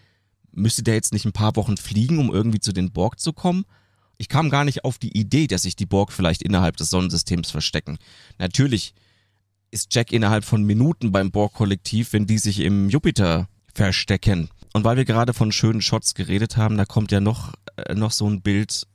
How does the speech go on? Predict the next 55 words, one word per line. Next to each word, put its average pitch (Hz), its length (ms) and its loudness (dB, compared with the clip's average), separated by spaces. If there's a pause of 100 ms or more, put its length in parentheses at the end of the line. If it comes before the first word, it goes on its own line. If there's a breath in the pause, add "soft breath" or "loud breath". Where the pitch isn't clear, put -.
(120)
Das 92 140 -2
sah, - 120 -4 (100)
das 95 120 -4
sah 123 120 2
einfach 156 220 2
wieder, 170 200 2 (180 loud breath)
es - 140 -2
sah 156 100 2
einfach 214 280 2
spekta-, - 380 -2 (100)
spektakulär 180 720 2
aus 92 200 0
und 113 80 -4
ich 107 120 -6
freue 139 220 0
mich 170 140 -2
über 110 140 0
solche 87 240 0
Szenen. - 360 -2 (420 soft breath)
Man 117 160 2
sieht 160 180 -2
die 156 60 2
Enterprise 143 560 0
D 147 300 0 (180)
vor - 300 0
dem 202 200 0
Borg-Schiff 139 720 0 (220)
und 160 80 0
dann 165 220 0 (180)
fliegt 202 300 -4
die 165 80 -8
Kamera 156 480 4
so, 123 380 2 (200)
so 113 220 0
weg, - 320 -2 (180)
ja, 113 220 0
so - 120 -4
dass, 107 340 -2
dass 120 160 -2
man 117 140 0
zum 113 200 -4
Schluss - 400 -2 (160)
ganz 208 280 -2
klein 202 280 2
die 165 80 2
Enterprise 143 640 0
D 185 180 0
sieht 202 280 -4
und 147 220 0
daneben 143 360 0
ein 120 160 2
riesen 160 640 0
fettes 113 540 2
Borg-Schiff. - 680 -2
Und - 180 -6